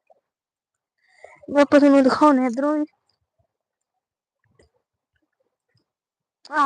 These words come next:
ਉਰੇ ਆਪਾਂ ਡਾਲ ਲਾਏ ਸੀ ਖੂੰਜੇ ਚ, ਆ ਖੂੰਜਾ ਬਹੁਤ ਮਾੜਾ ਸੀਗਾ ਜੀ।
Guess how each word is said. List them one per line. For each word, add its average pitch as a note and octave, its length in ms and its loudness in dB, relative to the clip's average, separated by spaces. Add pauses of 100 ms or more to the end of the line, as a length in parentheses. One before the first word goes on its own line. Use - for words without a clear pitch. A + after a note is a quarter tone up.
ਉਰੇ D#4 140 0
ਆਪਾਂ D#4 220 -2
ਡਾਲ C#4+ 240 4
ਲਾਏ D4 180 2
ਸੀ D4+ 140 -4
ਖੂੰਜੇ D4+ 340 -2
ਚ, D4+ 180 -6 (840)
ਆ C#4 120 -6
ਖੂੰਜਾ D4+ 340 -2
ਬਹੁਤ C4 260 -2
ਮਾੜਾ C#4+ 340 -2
ਸੀਗਾ C#4+ 320 -4
ਜੀ। C#4 160 -4